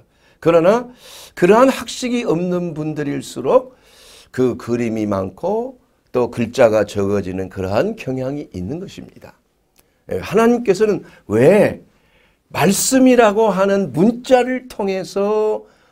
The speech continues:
우리에게 그것을 인식, 하나님의 뜻을 인식하도록 해 주셨는가?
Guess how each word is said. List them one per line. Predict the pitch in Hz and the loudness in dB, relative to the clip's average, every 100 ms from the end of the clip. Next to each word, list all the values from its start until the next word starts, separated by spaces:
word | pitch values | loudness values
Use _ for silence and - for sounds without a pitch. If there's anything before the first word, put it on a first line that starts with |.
| _ | _
우리에게 | 135 165 185 190 185 175 175 180 180 185 190 _ _ _ _ | -2 0 2 4 4 4 -2 -4 -4 -8 -14 _ _ _ _
그것을 | - 139 147 143 147 147 139 139 - _ _ _ | -10 0 2 0 -2 -6 -6 -10 -16 _ _ _
인식, | 113 160 196 - - - | -2 2 2 -2 -10 -8
하나님의 | 208 214 226 226 220 | -4 -2 -2 -2 -4
뜻을 | - 330 320 - | -4 -4 -2 -4
인식하도록 | 233 269 - - - 185 190 202 - _ _ | -2 -4 -4 -12 -14 -8 -6 -8 -12 _ _
해 | 202 196 | -10 -8
주셨는가? | - 107 123 127 135 110 87 87 - - | -12 -12 -8 -6 -4 -6 -10 -14 -20 -20